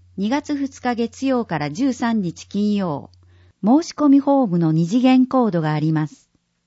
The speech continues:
問い合わせ、保育ルーム熊の見広場立東。電話、五零九の八一零八。メール、ケーユーエムエーエヌオーエムアイドッ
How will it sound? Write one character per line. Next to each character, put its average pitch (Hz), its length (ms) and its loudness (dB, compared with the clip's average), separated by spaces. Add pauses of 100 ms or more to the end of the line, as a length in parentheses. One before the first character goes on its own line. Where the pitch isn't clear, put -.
(560)
問 240 220 0
い 254 60 0
合 233 80 -2
わ 233 120 -6
せ、 - 300 -10 (320)
保 233 180 0
育 285 260 -2
ル 269 240 0
ー - 20 -2
ム 156 260 -2
熊 247 280 0
の 277 120 4
見 269 120 4
広 226 300 -4
場 143 120 -4
立 151 220 -6 (140)
東。 180 360 -4 (800)
電 202 280 -2
話、 190 240 -4 (120)
五 285 260 2
零 269 240 0
九 185 320 -4
の 143 160 -2
八 262 400 -4
一 160 220 -8
零 190 180 -2
八。 190 460 -10 (640)
メ 220 260 -2
ー 220 60 -4
ル、 196 200 -4 (600)
ケ 285 220 0
ー 285 120 0
ユ 247 220 0
ー - 100 -6
エ 185 120 -2
ム 254 120 4
エ 262 280 2
ー - 40 -4
エ 247 120 0
ヌ 240 260 0
オ 208 260 0
ー 170 60 -4
エ 185 80 0
ム 233 200 0
ア 233 100 0
イ 165 100 -4
ド 143 120 -6
ッ - 60 -12